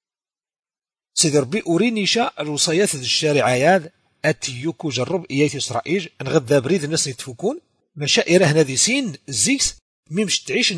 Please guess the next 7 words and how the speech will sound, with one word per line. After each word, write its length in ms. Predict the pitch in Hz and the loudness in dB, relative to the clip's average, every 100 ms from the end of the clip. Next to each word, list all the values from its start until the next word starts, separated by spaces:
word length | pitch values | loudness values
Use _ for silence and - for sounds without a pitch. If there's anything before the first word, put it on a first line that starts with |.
| - 170 | -2 0
أمي 240 | 202 202 | 4 4
مومن 320 | 175 190 233 - _ _ - | 4 0 -2 -10 _ _ -10
يدونيث 560 | 123 104 143 180 247 - _ _ - | -8 -4 -2 0 -2 -6 _ _ -6
سوا 280 | - 156 151 | -4 0 0
مشيد 240 | - 170 | 0 -2
نيت 260 | 143 151 135 | -2 -2 -4
مجدن 420 | 117 202 147 | 0 0 0